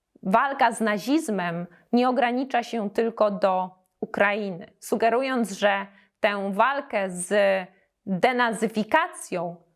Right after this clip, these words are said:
e, będzie prowadził również na całym świecie,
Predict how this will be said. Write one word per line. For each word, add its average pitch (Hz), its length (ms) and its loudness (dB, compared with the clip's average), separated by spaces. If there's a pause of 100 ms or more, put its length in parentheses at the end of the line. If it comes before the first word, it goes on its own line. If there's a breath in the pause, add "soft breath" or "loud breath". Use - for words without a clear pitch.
(220)
e, 170 600 0
będzie 233 420 2
prowadził 214 760 0 (320 soft breath)
również 226 540 0
na 202 140 0
całym 190 360 0
świecie, - 560 -6